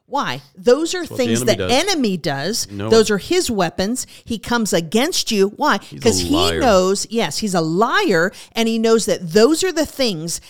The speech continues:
Speaker 1: that will stop the forward motion and the advancement that God and Jesus has actually made a way for you to have.
Speaker 2: Uh-huh.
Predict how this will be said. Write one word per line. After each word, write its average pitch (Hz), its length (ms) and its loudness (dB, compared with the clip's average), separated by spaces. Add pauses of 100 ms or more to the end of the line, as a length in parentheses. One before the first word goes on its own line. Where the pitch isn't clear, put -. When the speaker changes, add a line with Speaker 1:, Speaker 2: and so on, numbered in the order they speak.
(100)
Speaker 1:
that 185 220 0
will 185 160 -2
stop 220 680 -2 (160)
the 170 140 -2
forward 302 580 -2
motion 190 440 0
and 196 200 -6
the 170 80 -2
advancement 175 680 -6 (200)
that 165 260 -4
God 208 640 -2
and 247 240 -2
Jesus 339 480 0
has 214 140 -2
actually 240 320 0
made 214 240 4
a 202 40 2
way 240 240 -4
for 180 160 -10
you 170 180 -4
to 185 60 -6
have. 156 520 -8
Speaker 2:
Uh-huh. 110 560 -4